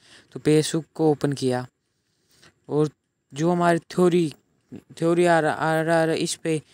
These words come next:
दबाए रखने पर, क्लिक करने पर ये थ्योरी आ गई और थ्योरी एक्टिविटी।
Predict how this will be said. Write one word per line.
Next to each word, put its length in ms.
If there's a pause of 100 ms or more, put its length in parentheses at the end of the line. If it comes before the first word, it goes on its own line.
(220)
दबाए 400
रखने 380
पर, 160
क्लिक 300 (120)
करने 440
पर 340
ये 160
थ्योरी 540 (1080)
आ 140
गई 320
और 220
थ्योरी 260
एक्टिविटी। 540